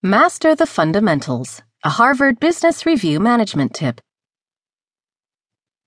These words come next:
There are countless opinions on how to be an effective leader, but it's important not to forget the basics.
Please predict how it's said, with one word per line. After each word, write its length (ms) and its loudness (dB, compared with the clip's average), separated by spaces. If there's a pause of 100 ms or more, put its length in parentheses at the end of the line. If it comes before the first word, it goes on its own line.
(640)
There 200 4
are 60 4
countless 540 0
opinions 600 0
on 200 0
how 340 2
to 80 0
be 160 -2
an 80 2
effective 500 -4
leader, 380 0 (320)
but 80 2
it's 160 -2
important 640 0
not 260 0
to 140 -2
forget 380 -4
the 80 -6
basics. 580 -4